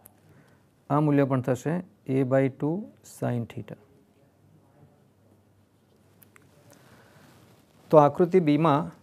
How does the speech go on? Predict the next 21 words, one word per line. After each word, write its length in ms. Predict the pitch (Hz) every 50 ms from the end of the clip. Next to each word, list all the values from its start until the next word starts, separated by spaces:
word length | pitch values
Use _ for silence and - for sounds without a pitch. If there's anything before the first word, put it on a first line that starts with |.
| _ _ _ _ _ _ _ _ _ _ _ _ _ _ _ -
એ 120 | 151 151 156
ડી 240 | 160 160 196 202 202 196 - - - -
છેડા 340 | - 160 156 156 165 165 160 160
પર 160 | - 160 160 160 - - - -
તરફથી 440 | 151 147 151 147 151 - - 156 156 135 -
જોતા 340 | 147 156 151 156 139 139 156 - - 139 123
દેખાતું 500 | 131 135 - - 151 147 139 151 143 135 123
દ્રશ્ય, 300 | 127 131 117 - - 135
આપણે 160 | 123 139 135 - 143 139
એ 20 | 139
ડી 160 | 143 165 175 170 -
છેડા 200 | - 151 147 151 139
તરફથી 280 | 147 147 143 - 151 135 175
જોતા 240 | 175 165 165 139 131 123
તો 120 | 139 135 135
આ 60 | 139 131
દ્રશ્ય 260 | 123 131 135 - - 131
આપણને 220 | 120 - 127 135 120 120
જોવા 220 | 113 120 135 - - - _ 135
મળી 300 | 127 123 113 113 104 -
શકે. 220 | 113 110 - 123